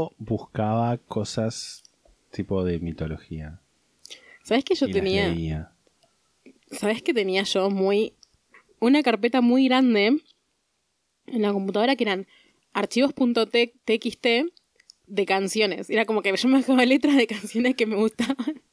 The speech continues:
Speaker 1: <laughs> para poder leerlas en mi casa que no tenía internet.
Speaker 2: Me encanta, me encanta, me encanta.
Speaker 1: <laughs> En disquetes. Tipo, yo pa-, era, pagaba una hora para ir a bajarme estupideces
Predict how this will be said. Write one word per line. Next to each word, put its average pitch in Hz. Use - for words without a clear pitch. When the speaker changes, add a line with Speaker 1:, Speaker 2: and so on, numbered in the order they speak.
Speaker 1:
<laughs> -
para 262
poder 233
leerlas 247
en 226
mi 202
casa 247
que 190
no 226
tenía 240
internet. 208
Speaker 2:
Me 247
encanta, 104
me 90
encanta, 90
me 82
encanta. 80
Speaker 1:
<laughs> -
En 190
disquetes. 190
Tipo, 170
yo 285
pa-, 320
era, 247
pagaba 233
una 294
hora 285
para 214
ir 226
a 254
bajarme 240
estupideces 226